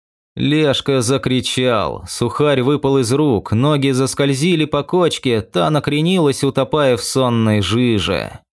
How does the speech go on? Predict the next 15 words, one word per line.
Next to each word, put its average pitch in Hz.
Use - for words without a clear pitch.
Кикимора 113
боролась 120
безмолвно, 117
только 147
слюна 170
капала 110
из 104
распахнутой 113
пасти. 92
Цепкие 123
пальцы 123
царапали 139
рукав 147
Демьяниной 139
куртки, 104